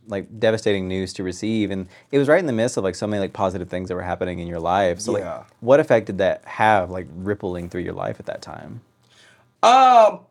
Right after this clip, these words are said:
Speaker 2: unfortunately, the way I deal with trauma is I work through it. I don't process it, I work through it. So my next
Speaker 1: Mm.
Speaker 2: question was,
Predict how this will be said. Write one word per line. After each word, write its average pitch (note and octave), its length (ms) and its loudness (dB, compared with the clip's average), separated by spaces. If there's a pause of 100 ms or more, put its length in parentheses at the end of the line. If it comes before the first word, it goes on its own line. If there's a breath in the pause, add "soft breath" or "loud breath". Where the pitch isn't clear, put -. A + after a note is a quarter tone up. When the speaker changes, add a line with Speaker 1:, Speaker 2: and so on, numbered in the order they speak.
Speaker 2:
unfortunately, G#3+ 1200 2
the D#3+ 180 6
way F3 520 4
I E3+ 300 4
deal E3+ 420 6
with E3+ 100 4
trauma F#3 680 4
is D#3+ 560 6
I D3 260 6
work D3 420 2
through D#3 140 8
it. D3 100 4
I D#3+ 80 8
don't F3 200 4
process F3+ 540 2
it, E3+ 180 2 (300 loud breath)
I D#3 120 8
work D3+ 340 2
through C#3+ 200 6
it. - 120 -2
So D#3 160 4
my D3+ 160 2
next D#3 340 2
Speaker 1:
Mm. - 60 -12
Speaker 2:
question D#3 480 2
was, B2 480 2